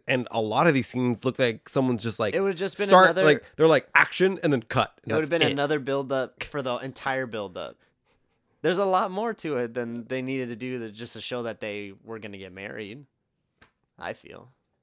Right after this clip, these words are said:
Speaker 1: Just show that they had chemistry. I never, I
Speaker 2: They did.
Speaker 1: I never understood why Paul Rudd loved Eva Longoria
Speaker 2: 'Cause
Speaker 1: so much.
Speaker 2: Paul, Paul Rudd in the movie, as in every movie, he's, like, aloof. He's like, "Whatever."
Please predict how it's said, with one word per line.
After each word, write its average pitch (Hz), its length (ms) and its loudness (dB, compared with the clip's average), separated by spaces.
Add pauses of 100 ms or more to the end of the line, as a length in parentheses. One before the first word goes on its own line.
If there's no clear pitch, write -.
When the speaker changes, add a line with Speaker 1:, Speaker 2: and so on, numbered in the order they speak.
(320)
Speaker 1:
Just - 280 -14 (120)
show - 280 -8
that - 100 -8
they - 120 -8
had - 180 -8
chemistry. 120 600 -10
I 98 60 -4
never, 131 420 -4
I 123 120 -2
Speaker 2:
They 127 200 -4
did. 123 600 -4
Speaker 1:
I 131 80 2
never 160 180 0
understood 151 440 -2
why 123 680 2
Paul 120 300 2
Rudd 104 540 -2
loved 98 540 -8 (500)
Eva 120 180 -4
Longoria 113 280 0
Speaker 2:
'Cause 107 160 0
Speaker 1:
so 101 60 -8
much. 92 160 -10
Speaker 2:
Paul, 208 440 -2 (100)
Paul 226 220 0
Rudd 240 200 0
in 226 60 -2
the 208 80 -2
movie, 185 380 -4
as 147 280 -4
in 160 140 -4
every 165 240 -4
movie, 135 280 -8
he's, 151 120 -10
like, 175 160 -6
aloof. 202 540 -6 (100)
He's 190 140 -10
like, 190 200 -6
"Whatever." 185 600 -4